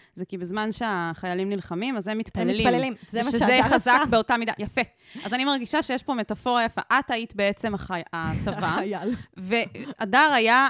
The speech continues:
Speaker 1: ה-,
Speaker 2: הדוס
Speaker 1: הדוס
Speaker 2: המתפלל.
Speaker 1: שמתפלל עבורכם, עושה
Speaker 2: לגמרי.
Speaker 1: מדיטציה,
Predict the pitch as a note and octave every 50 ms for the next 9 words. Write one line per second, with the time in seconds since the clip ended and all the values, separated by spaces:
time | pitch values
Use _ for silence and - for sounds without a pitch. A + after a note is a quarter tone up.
0 | - - G3 F#3+ F#3+ F#3 F#3 F#3 F#3 F#3 A3 G3 G3 G3 G3 G3 G3 A#3+ A#3 -
1 | A#3 G#3+ - A3+ G#3 G3+ G3 G3+ G#3+ G#3 G#3 A3 G#3+ G#3 G#3+ C4 F4+ - _ _
2 | - - C4 A#3+ G#3+ G#3 G3+ A3+ A3 - B3 A#3 A3 G#3 G3 A#3 A3+ A#3+ A#3+ A3
3 | G#3+ A3 G3+ G3+ - - B3 A3+ A#3+